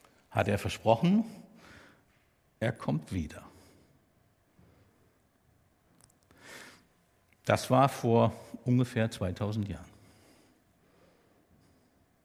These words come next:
Und die Christenheit über diese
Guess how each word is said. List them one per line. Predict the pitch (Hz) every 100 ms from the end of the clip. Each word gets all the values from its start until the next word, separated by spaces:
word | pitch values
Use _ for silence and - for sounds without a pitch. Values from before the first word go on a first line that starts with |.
| _ _ _ _ _ _ - - - - - _ _ _ _
Und | 107
die | 98
Christenheit | 98 139 - 151 151 160 165
über | 110 107
diese | 101 104 117 117